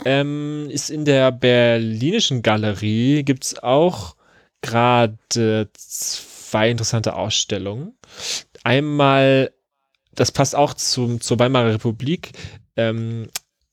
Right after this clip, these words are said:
Umbo, Fotograf heißt die, also das ist Umbo Künst-, also ist der Name dann von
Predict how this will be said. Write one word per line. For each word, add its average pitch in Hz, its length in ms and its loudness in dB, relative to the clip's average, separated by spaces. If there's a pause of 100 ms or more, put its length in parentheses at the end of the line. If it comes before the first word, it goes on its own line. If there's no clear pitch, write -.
(880)
Umbo, 143 800 0 (680)
Fotograf 113 640 0
heißt 127 280 2
die, 156 180 -4
also 107 240 2
das 107 240 -2
ist - 300 -6 (720)
Umbo 135 540 2
Künst-, - 360 -2
also 110 160 -2
ist - 140 -2
der 113 80 4
Name 113 280 2
dann 110 160 0
von - 240 -4